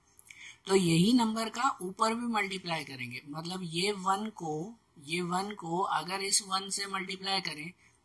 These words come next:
तो क्या होगा, वन वन जा वन, वो यहाँ लिखते हैं, ये वन वन जा वन, और इस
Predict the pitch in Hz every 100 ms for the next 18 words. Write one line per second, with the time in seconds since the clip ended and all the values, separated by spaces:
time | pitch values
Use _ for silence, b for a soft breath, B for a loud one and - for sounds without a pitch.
0 | - 165 185 196 190 190 202 208 _ 160
1 | 170 180 180 185 175 190 180 170 190 190
2 | _ 131 143 170 175 170 180 175 - 190
3 | 185 156 156 165 165 165 170 165 175 170
4 | 165 180 - _ _ _ _ _ _ _
5 | _ - 185 202 196